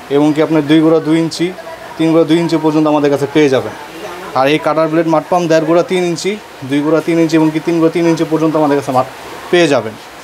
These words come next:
আর কাটার মাড পাম্পগুলো আসলে আপনার পুকুর চাষে ব্যবহৃত করতে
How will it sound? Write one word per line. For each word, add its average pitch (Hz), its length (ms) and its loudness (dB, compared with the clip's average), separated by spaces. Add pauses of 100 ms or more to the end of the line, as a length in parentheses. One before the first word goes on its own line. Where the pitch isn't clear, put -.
(220)
আর 123 80 0 (100)
কাটার 156 340 0
মাড 165 180 0
পাম্পগুলো 175 360 0 (160)
আসলে 165 300 0
আপনার 165 220 0 (200)
পুকুর 185 320 2
চাষে 202 260 2 (240)
ব্যবহৃত 180 300 2 (100)
করতে 190 180 -2